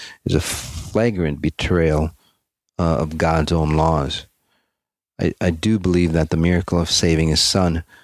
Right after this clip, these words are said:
was through the pure connection that Abraham had. So there it is.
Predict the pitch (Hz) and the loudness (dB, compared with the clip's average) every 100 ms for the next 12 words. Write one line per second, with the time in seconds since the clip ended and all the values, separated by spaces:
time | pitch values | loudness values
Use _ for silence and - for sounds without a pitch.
0 | _ - 85 85 80 - - - 127 90 | _ -4 0 2 0 -2 -6 0 0 0
1 | 82 - 92 82 - 90 87 - 85 76 | 0 0 2 0 0 0 0 0 -2 -2
2 | 80 _ _ - 78 - 87 76 78 78 | -6 _ _ -2 -2 0 0 0 0 0
3 | 76 78 76 73 78 _ _ _ _ _ | 0 0 0 -2 -6 _ _ _ _ _
4 | _ _ _ _ _ - - 98 92 87 | _ _ _ _ _ -6 0 2 2 4
5 | 90 92 76 - | 4 2 0 -4